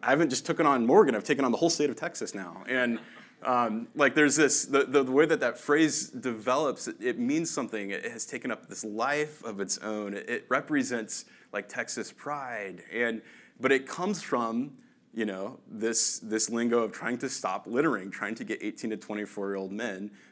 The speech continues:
to stop littering. And, and, you know, if they use the phrase, like, you know, "Give a hoot, don't pollute," it probably wouldn't have been that popular. But, but something about this phrase captured an entire group of people's kind of, like, pride and identity.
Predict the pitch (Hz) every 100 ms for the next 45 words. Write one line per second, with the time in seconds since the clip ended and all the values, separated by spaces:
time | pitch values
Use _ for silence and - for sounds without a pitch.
0 | _ 104 - 95 113 139 151 92 90 110
1 | - 131 139 135 135 139 143 151 151 -
2 | 123 143 120 117 107 - - - - _
3 | 117 113 110 127 - - _ 117 147 143
4 | - 156 180 - 120 147 147 135 135 196
5 | 190 139 135 170 180 165 180 - 156 127
6 | 131 - - 143 165 180 - 208 262 143
7 | - 107 143 160 - - - - 165 220
8 | 202 190 175 170 165 - 175 180 160 -
9 | - 170 170 151 131 117 110 - 147 156
10 | 151 135 135 127 - 120 120 110 104 127
11 | 113 101 92 - - 131 127 120 101 101
12 | 113 110 95 -